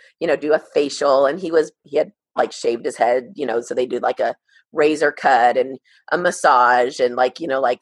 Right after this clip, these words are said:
you know, for my husband, like, welcome, da, da, da, da. And I, I went, I get the gift certificate, and I come back in, and I'm sitting in the car about ready to, and I get this phone call. And it was from this girl, and her name, and she was from New Zealand, and she lived in Al Ain in our same city.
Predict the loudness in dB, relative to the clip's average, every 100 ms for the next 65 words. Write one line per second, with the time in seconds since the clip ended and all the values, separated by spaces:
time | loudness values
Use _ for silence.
0 | -8 -6 -6 -8 -2 0 0 -2 -2 -4
1 | -4 -8 -6 -8 -4 -4 -4 -6 -6 -4
2 | -2 -2 -2 0 -2 -4 _ _ _ _
3 | _ -2 0 0 -2 -6 _ 2 2 0
4 | 0 -2 -4 -2 -4 -4 -8 -6 -2 -2
5 | -2 -4 -6 -2 0 0 -2 -4 -8 -8
6 | -4 -4 -4 -8 -6 -6 -6 2 4 4
7 | 2 2 0 0 -6 -6 -6 -8 -10 -14
8 | _ 0 0 -2 -2 -2 _ _ _ _
9 | _ -4 -2 0 -2 -4 0 0 0 -2
10 | -4 0 2 2 0 -2 -2 -4 -8 -8
11 | -8 -8 -8 -8 -4 -6 -4 -8 -4 -4
12 | -2 -4 -8 -8 -6 -2 -2 0 0 0
13 | 0 -2 -2 0 0 -4 -6 -4 -4 -4